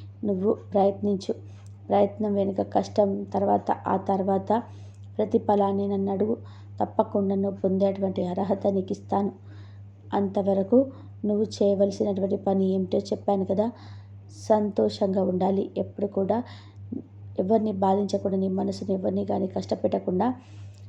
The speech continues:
నీ చేతులతో ఎవరిని బాధ పెట్టకుండా, ప్రతిరోజు కూడా నువ్వు సంతోషంగా జీవించేందుకు ఎప్పుడు కూడా ప్రయత్నం అయితే చేస్తూ ఉండు. తప్పకుండా నీకు మంచి రోజులు వస్తాయి.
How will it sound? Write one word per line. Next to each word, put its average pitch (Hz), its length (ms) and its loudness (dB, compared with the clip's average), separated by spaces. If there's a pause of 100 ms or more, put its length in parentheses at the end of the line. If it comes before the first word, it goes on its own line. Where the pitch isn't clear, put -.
(160)
నీ 214 200 0
చేతులతో 208 580 0 (440)
ఎవరిని 202 420 4
బాధ 190 260 2
పెట్టకుండా, 196 560 0 (380)
ప్రతిరోజు 202 680 2
కూడా 202 220 2
నువ్వు 202 200 0
సంతోషంగా 202 680 0
జీవించేందుకు 190 720 -2
ఎప్పుడు - 300 -4
కూడా 185 300 2
ప్రయత్నం 196 500 -2
అయితే 190 200 0
చేస్తూ 208 380 -2
ఉండు. 190 240 2 (720)
తప్పకుండా 208 520 0
నీకు 196 200 -2
మంచి 202 260 -2
రోజులు 202 320 2
వస్తాయి. 190 340 0